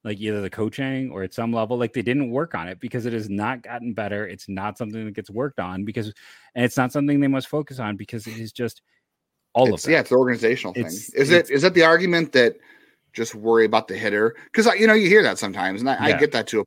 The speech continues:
Speaker 2: point, like, just worry about the hitter. And that does make some sense, but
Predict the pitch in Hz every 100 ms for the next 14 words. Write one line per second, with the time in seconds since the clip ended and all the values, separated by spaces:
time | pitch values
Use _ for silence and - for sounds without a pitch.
0 | - 110 92 92 - 123 117 120 127 123
1 | 123 123 135 143 - - - - 180 170
2 | 151 - _ _ - 170 170 151 131 135
3 | 135 113 - 135 123 92 - 107 90